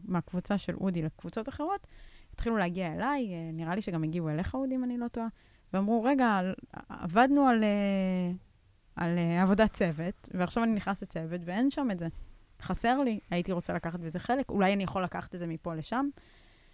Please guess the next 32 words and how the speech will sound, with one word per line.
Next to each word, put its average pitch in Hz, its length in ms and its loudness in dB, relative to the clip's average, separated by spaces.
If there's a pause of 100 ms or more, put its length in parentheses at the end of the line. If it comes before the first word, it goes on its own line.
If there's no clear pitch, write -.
(280)
אה, 185 140 0
כאילו, 165 200 -2 (380)
מהצוות 175 440 0
הקודם 165 300 0
לצוות 160 300 -4
החדש, 254 480 -2
וכל 202 220 0
מיני 208 200 4
כאלה. 240 260 2
אני 202 80 2
חושבת - 180 -8
שזה, 196 320 2
א', 196 200 4 (220)
לי 202 320 4
נתן 190 280 2
אינדיקציה 185 480 0
מאוד 165 200 2
טובה 170 220 0
שהתהליך - 1160 -2
הזה 165 160 0
יצר 156 360 -2
איזשהו 165 220 -4
אימפקט 170 440 -4
על 165 60 -4
אותם 160 260 -2
אנשים 160 420 -4
באופן 175 420 -4
ספציפי, - 540 -8 (540)
קודם 170 280 0
כל. 277 240 0
ודבר 196 280 0
שני, 392 260 -2